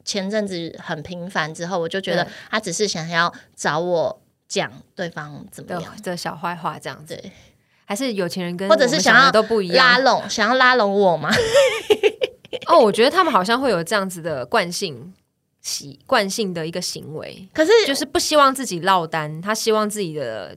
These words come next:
Speaker 2: 主观意识是被认同的。
Speaker 1: 嗯，嗯，嗯，嗯，
Speaker 2: 对不对？
Speaker 1: 嗯，好像是。
Speaker 2: 所以你是不是曾经也许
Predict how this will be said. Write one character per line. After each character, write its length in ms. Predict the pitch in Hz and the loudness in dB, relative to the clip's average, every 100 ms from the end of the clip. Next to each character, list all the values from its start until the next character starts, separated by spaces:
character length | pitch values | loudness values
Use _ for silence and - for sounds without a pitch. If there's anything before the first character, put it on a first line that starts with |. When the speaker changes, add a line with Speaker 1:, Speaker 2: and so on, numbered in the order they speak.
| _ | _
Speaker 2:
主 140 | - | -8
观 200 | 185 214 | 0 0
意 120 | 226 202 | 0 -2
识 180 | 214 | -4
是 160 | 190 214 | -4 -4
被 220 | 208 190 | -4 -4
认 220 | 185 160 | -2 -6
同 260 | 139 151 127 | -8 -16 -14
的。 100 | - | -8
Speaker 1:
嗯， 520 | 214 202 185 180 180 190 _ _ _ - | -4 -4 -4 -8 -12 -18 _ _ _ -6
嗯， 160 | 247 - | -4 0
嗯， 200 | 269 269 | 2 2
嗯， 220 | 269 262 | 2 2
Speaker 2:
对 100 | 202 | 2
不 60 | - | 2
对？ 80 | |
Speaker 1:
嗯， 320 | 262 254 254 262 _ | 2 2 0 -4 _
好 220 | - 202 | -8 -8
像 280 | 196 214 202 | -4 -6 -6
是。 500 | 196 - 190 175 214 _ _ _ _ - | -8 -8 -8 -8 -12 _ _ _ _ -10
Speaker 2:
所 140 | - 330 | -2 0
以 60 | |
你 120 | 247 | 0
是 120 | 185 254 | -2 -2
不 60 | |
是 80 | 277 | -4
曾 240 | 240 196 | -2 -4
经 360 | 196 208 208 208 | -2 -4 -6 -8
也 220 | 175 170 | -6 -6
许 460 | 247 - 180 78 | -4 -6 -8 -10